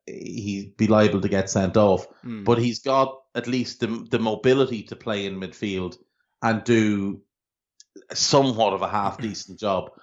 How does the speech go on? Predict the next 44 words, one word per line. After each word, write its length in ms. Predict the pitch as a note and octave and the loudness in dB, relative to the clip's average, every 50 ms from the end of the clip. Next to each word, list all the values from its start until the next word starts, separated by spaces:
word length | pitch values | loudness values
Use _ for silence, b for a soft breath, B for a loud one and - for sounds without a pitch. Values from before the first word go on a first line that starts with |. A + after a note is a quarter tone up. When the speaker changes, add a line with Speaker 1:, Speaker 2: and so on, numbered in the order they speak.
| b b b | b b b
Speaker 1:
But 160 | - A#2+ - | -2 -2 2
I, 120 | C3+ C#3+ - | 2 2 2
I 260 | C#3+ C3 C3+ C#3 C#3+ | 2 4 2 2 2
reckon 400 | C#3+ C3+ B2+ A#2+ A#2 B2+ A2 A2 | 2 0 -2 -2 -4 -8 -10 -8
Ryan 240 | A2 G#2+ G#2+ G#2 G2+ | -8 -8 -8 -8 -10
Fredericks 440 | G2 - A2+ G#2 G2+ F#2 G2 - - | -8 -6 -6 -6 -6 -6 -10 -14 -12
might 200 | G#2 G2+ G2 F#2 | -12 -12 -12 -10
find 240 | - - G2 F#2 F#2 | -8 -8 -8 -8 -8
himself 400 | F2+ F2 - - F#2+ F2+ F2+ - | -10 -10 -6 -6 -4 -4 -4 -6
in, 120 | F2+ F#2 - | -10 -12 -10
in 160 | F#2 F#2 F2+ | -10 -10 -8
midfield. 440 | F2+ E2+ D2 - F2+ E2+ D#2+ D#2 - - _ _ _ _ _ _ _ _ _ _ _ _ _ _ _ _ _ _ _ - | -8 -10 -8 -6 -6 -6 -6 -6 -10 -14 _ _ _ _ _ _ _ _ _ _ _ _ _ _ _ _ _ _ _ -10
Speaker 2:
Yeah, 220 | - B2 B2 A#2+ | -6 -4 -2 -2
I 40 | A#2+ | -2
mean, 180 | B2 B2+ B2 A#2 | -4 -4 -6 -8
if, 80 | - _ - | -10 _ -4
if 120 | D#3+ D#3+ D3+ | -2 0 0
it 80 | D3+ F3 | 2 2
is 120 | G3+ F#3+ | 0 -2
Fornals, 540 | - - C3+ C3+ B2+ B2 D3+ F3 D3 A#2+ A2+ | -2 0 0 2 2 2 0 0 -2 -2 -6
it 60 | A2+ | -6
could 140 | - - F#3 | -8 -8 -6
be 80 | C#3 A#2+ | -6 -6
an 80 | A2+ | -6
open 320 | A#2+ B2+ B2 - - B2+ B2 | -6 -8 -8 -8 -10 -10 -10
as 100 | A2+ - | -10 -10
hell 200 | - C#3 B2+ A#2+ | -10 -10 -10 -8
game. 320 | A#2 B2+ C#3+ C3+ A2+ G#2 _ _ _ _ _ _ _ _ _ _ - | -8 -8 -8 -8 -8 -10 _ _ _ _ _ _ _ _ _ _ -16
If 140 | - A#2 - B B B B B B B B _ - - | -16 -16 -16 B B B B B B B B _ -4 -4
Speaker 1:
I-, 40 | - - - | -2 2 4
if 120 | D#3+ - | 4 4
it's 140 | F3+ F3 - | 4 2 4
Fornals, 560 | - E3 E3 E3 F3 F3+ F3 D3+ C#3 - - - | 4 6 6 6 6 6 4 2 0 -6 -8 -4
yeah, 300 | C3 C3+ B2 B2+ A2 G2 - | -4 -2 0 0 -2 -2 -2
it'll 180 | A2 G#2+ A2+ | -4 -6 -6
be 160 | G#2+ A#2+ A#2 A2+ | -6 -4 -2 -2
a 80 | G#2+ | -2
really 360 | G#2 G#2 A#2+ C3 B2+ A#2+ A2+ | 0 0 0 0 2 0 -2
fun 300 | - - B2 A2+ G#2 G2+ | -4 -2 0 0 0 0
game 220 | G2 G2+ G2 F#2+ F2 | -2 -2 -4 -4 -4
to 80 | G#2 G#2 | -4 0
watch 340 | F#2+ F2+ F2 - - - - | 0 0 0 -2 -6 -12 -10
because 460 | G#2+ F#2+ - G#2+ G2+ - - - b b b b b b b _ _ _ _ _ _ _ _ | -8 -4 0 0 0 0 -4 -10 b b b b b b b _ _ _ _ _ _ _ _
he's, 680 | - C#3+ A2+ A2+ A2 C3 B2 A2+ A2 - - - - | -14 -12 -8 -2 0 2 2 2 2 0 -2 -4 -8